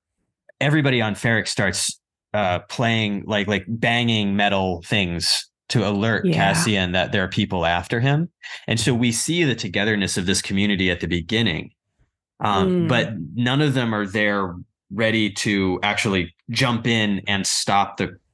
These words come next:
Speaker 1: Corpos at this point in the
Speaker 2: Mm-hmm.
Speaker 1: story. They're ready to warn Cassian, but they're not gonna,
Speaker 2: Mm-hmm.
Speaker 1: they're not gonna jump in, except maybe Bix. Um,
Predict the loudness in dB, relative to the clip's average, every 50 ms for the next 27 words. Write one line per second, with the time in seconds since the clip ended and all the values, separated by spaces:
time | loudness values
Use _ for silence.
0 | _ _ -6 -2 -2 -2 -2 -2 -4 -2 -2 0 0 0 0 -2 -2 -4 -2 -2
1 | 0 0 2 2 2 2 2 2 2 2 2 0 0 0 0 0 0 2 2 2
2 | 0 0 0 0 0 0 0 -2 -2 0 0 0 0 -2 -2 -2 -2 -2 0 0
3 | 0 2 2 0 0 0 -2 0 0 2 2 2 2 0 0 -2 -4 -6 -4 -2
4 | -2 -2 0 0 0 0 0 0 0 -2 -2 -2 -2 -2 -2 -2 -2 -2 -4 -6
5 | -6 -6 -4 -2 0 0 0 0 0 0 0 -2 -2 -4 -2 -2 -2 -2 -4 -6
6 | -10 -12 -12 -12 -12 -14 -10 _ -2 0 0 2 0 0 -4 -6